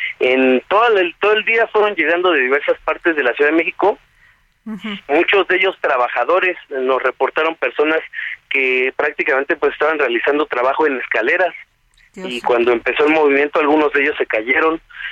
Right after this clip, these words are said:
Speaker 1: personas que se cayeron también de escaleras al momento de evacuar. Y, pues, sí fue una situación en la que también ahí yo doy un reconocimiento a los servicios de emergencia, a los policías, a los paramédicos, y en esa zona,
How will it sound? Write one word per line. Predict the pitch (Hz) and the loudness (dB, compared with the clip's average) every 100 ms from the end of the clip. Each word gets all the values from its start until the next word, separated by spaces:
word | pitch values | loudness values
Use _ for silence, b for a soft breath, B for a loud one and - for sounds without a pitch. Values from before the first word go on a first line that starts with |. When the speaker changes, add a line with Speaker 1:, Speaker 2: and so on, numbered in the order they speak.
| B - | B -2
Speaker 1:
personas | 127 147 170 - | 0 2 0 -2
que | 139 | -2
se | 135 | -2
cayeron | 135 123 139 170 165 | -2 -2 0 -2 0
también | 131 143 147 | -2 0 0
de | 160 | -2
escaleras | - 120 127 147 147 | 0 -2 0 0 -2
al | 123 | -2
momento | 120 127 131 156 | -2 -2 0 0
de | 131 | 2
evacuar. | 110 104 139 180 - - B B B | 2 0 0 -2 -4 -18 B B B
Y, | - 190 202 202 302 175 | -6 -2 0 0 0 0
pues, | - 160 - - 170 - 180 - | 0 0 -2 -8 -10 -10 -6 -2
sí | 185 185 | 0 0
fue | 185 | 2
una | 185 170 | 2 2
situación | 156 131 123 156 - B B B | 0 0 2 2 0 B B B
en | 127 | 0
la | 123 | 0
que | - 123 | 0 -2
también | 127 131 156 143 | 0 2 2 2
ahí | 139 139 147 143 135 | 2 2 2 0 0
yo | 143 - _ - | -2 -4 _ -2
doy | 156 156 | 2 2
un | 156 | 2
reconocimiento | 151 - 120 110 123 143 156 156 | -2 -2 -2 -2 0 0 0 -2
a | |
los | 123 - | -2 -2
servicios | 120 131 147 | -4 -2 -2
de | 123 | 0
emergencia, | 110 104 143 151 147 147 143 B B B - | -2 0 0 0 0 0 -2 B B B -2
a | 113 | 0
los | 110 - | 0 -2
policías, | 123 120 113 143 160 160 151 - | -2 0 0 0 2 2 -2 -2
a | 120 113 | 0 0
los | 117 107 | 0 -2
paramédicos, | - 120 123 160 160 165 156 156 - | -2 -2 0 0 -2 -2 -2 -2 -2
y | 131 | -2
en | 131 | 0
esa | 165 - | 0 0
zona, | 175 170 | 2 0